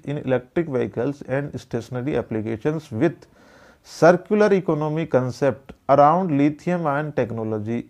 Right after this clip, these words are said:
active materials, manufacturing cell and battery, manufacturing and recycling critical material from used batteries।" इस लाइन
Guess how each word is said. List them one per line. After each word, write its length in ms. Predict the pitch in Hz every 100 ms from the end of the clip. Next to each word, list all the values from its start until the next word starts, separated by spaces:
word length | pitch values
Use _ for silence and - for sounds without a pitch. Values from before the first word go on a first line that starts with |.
| -
active 480 | 135 - - 220 226
materials, 680 | 170 135 131 113 107 - 113
manufacturing 760 | 123 135 147 156 156 - 170
cell 440 | 156 - 135 151 208 - _ _ _ _ -
and 460 | 131 143 160 117
battery, 340 | 120 110 110 101 - _ _ _ -
manufacturing 760 | 127 143 156 160 160 180 185 185
and 120 | 147
recycling 720 | 143 139 143 147 151 175 196 180
critical 520 | 180 185 220 220 214 180
material 560 | 151 143 131 123 135 139 - _ - _ _ -
from 460 | 139 139 139 101 110
used 260 | 143 151
batteries।" 440 | 113 107 - 104 101 _ _ _ _ _ _ _ _ _ _
इस 300 | 208 220 -
लाइन 420 | 160 147 156 160